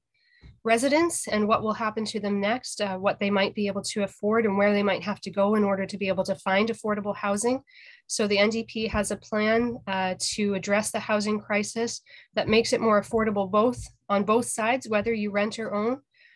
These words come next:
So for renters, that means reinstating rent control and vacancy control so that you pay what the last tenant paid and your landlord has no incentive to squeeze you out because the people down the hall are paying five hundred dollars a month more and they might get more money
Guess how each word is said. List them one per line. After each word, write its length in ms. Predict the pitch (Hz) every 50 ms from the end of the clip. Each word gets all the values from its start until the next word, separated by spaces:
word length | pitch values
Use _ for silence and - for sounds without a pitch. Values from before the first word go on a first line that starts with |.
| _ - -
So 160 | - 214 202
for 200 | - - 214 202
renters, 460 | 202 208 226 233 220 240 233 214 208
that 220 | - 208 196 -
means 480 | 202 214 214 208 196 196 196 - - - - _ -
reinstating 640 | 185 214 226 226 220 208 - 226 214 208 202 202 196
rent 240 | 196 196 202 -
control 380 | - 233 233 226 - 247 247 247
and 120 | 233 214
vacancy 440 | 196 196 208 214 - 226 208 - 240
control 420 | 233 - 240 233 - - 233 247 262
so 160 | - - 226
that 160 | 202 202 -
you 160 | 190 202 214
pay 180 | 208 - 214 208
what 200 | 196 180 - -
the 80 | 202
last 280 | 185 196 185 190 190 -
tenant 300 | - - 202 190 185 -
paid 380 | - - 220 226 247 285 294 - _ - - - - _ _ -
and 100 | 208 214
your 140 | 214 208
landlord 420 | 202 208 208 214 214 214 208 208 202
has 180 | - 214 208
no 220 | 220 220 220 220 233
incentive 460 | 233 226 - 220 214 214 214 220 185
to 100 | - 214
squeeze 380 | 202 - - 214 214 208 190 202
you 120 | 202 196
out 280 | 190 190 220 226 - -
because 400 | 202 202 - - 202 190 185 -
the 100 | - 180
people 300 | - - 208 208 202 190
down 180 | 196 190 185
the 60 | 185
hall 360 | 175 - - 202 202 208 208 208
are 120 | 196 180
paying 340 | - - 208 190 185 185 190
five 240 | - - 196 196 190
hundred 320 | 190 202 196 196 190 190
dollars 460 | 180 185 180 185 185 185 185 175 -
a 40 | 214
month 260 | 202 196 185 185 - -
more 240 | 220 233 254 269 285
and 140 | 269 233 220
they 80 | 208
might 240 | 208 208 196 190 185
get 160 | 214 202 -
more 160 | 196 202 190
money 260 | 202 196 190 202 208